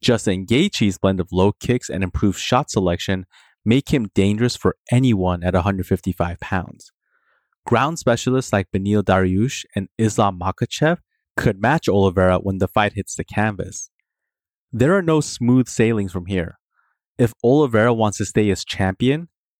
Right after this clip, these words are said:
he must keep evolving as a fighter while maintaining his grappling. Luckily for Oliveira, just because he made it to the top doesn't mean he's forgot his roots. His nickname, Du Bronx,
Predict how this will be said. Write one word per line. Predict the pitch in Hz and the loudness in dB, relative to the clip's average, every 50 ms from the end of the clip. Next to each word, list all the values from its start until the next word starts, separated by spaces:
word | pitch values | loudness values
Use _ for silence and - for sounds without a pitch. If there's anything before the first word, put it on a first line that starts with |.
| _ | _
he | - 135 - 160 | -6 0 0 2
must | 170 160 131 - - | 2 2 0 -2 -6
keep | - - 143 135 - - | -6 -2 -2 0 0 0
evolving | 101 95 - 98 95 101 107 - 107 101 | -2 0 2 2 2 2 2 2 0 0
as | 95 90 92 | 0 -2 -4
a | 90 | -6
fighter | - _ - 92 95 101 104 113 123 120 | -6 _ -2 0 2 2 2 2 0 0
while | 110 - 98 98 107 101 | -2 0 0 0 0 0
maintaining | 104 101 98 - - - - 117 135 131 113 95 | 0 -2 -2 -2 -4 -4 -4 -2 -2 -2 -2 -4
his | 92 87 - | -6 -8 -6
grappling. | - 98 95 101 101 - - - - - - _ _ _ _ _ _ _ _ _ _ _ _ _ _ _ _ _ _ _ - | -2 -2 -2 -2 -2 -4 -10 -12 -12 -14 -18 _ _ _ _ _ _ _ _ _ _ _ _ _ _ _ _ _ _ _ 0
Luckily | 117 139 147 - 139 120 | 2 2 2 2 2 2
for | 107 - 110 98 | 2 2 0 0
Oliveira, | 95 90 85 85 98 117 131 117 92 85 92 - _ _ _ _ _ _ _ _ _ _ _ - | 0 0 -2 0 0 2 2 2 2 0 -4 -8 _ _ _ _ _ _ _ _ _ _ _ 0
just | - 156 170 - - | 0 2 2 0 -2
because | 185 165 - - 151 143 - | -4 -2 0 0 0 0 0
he | - 120 | -2 -2
made | 104 101 104 110 107 | 0 2 2 2 2
it | 110 - - | 0 -4 -4
to | - | -6
the | 90 90 | -8 -8
top | - - - - - 95 101 123 - _ _ _ _ _ _ _ _ | -8 -10 -10 -4 0 0 0 0 -2 _ _ _ _ _ _ _ _
doesn't | - 123 123 - 135 113 107 | 2 2 2 2 0 -2 0
mean | 110 113 110 101 | 0 0 0 0
he's | 95 - - - | -2 -6 -8 -4
forgot | - 101 90 - 95 101 98 | -2 0 2 2 2 2 0
his | 98 92 85 - | -2 -6 -8 -8
roots. | - 95 92 - - - - - - - _ _ _ _ _ _ _ _ _ _ _ _ _ _ _ _ _ _ _ _ | -6 -6 -6 -6 -8 -12 -16 -18 -18 -20 _ _ _ _ _ _ _ _ _ _ _ _ _ _ _ _ _ _ _ _
His | - - 127 120 107 101 | -4 -2 0 0 0 0
nickname, | 110 117 160 190 - - 107 95 90 87 85 85 87 - _ _ _ _ _ _ | 0 0 0 0 -2 -2 -2 0 0 -2 -4 -8 -12 -16 _ _ _ _ _ _
Du | - 107 95 - | 2 2 2 2
Bronx, | - 107 107 104 92 - - 107 - - - - | 2 2 2 2 2 0 -4 -10 -14 -16 -16 -18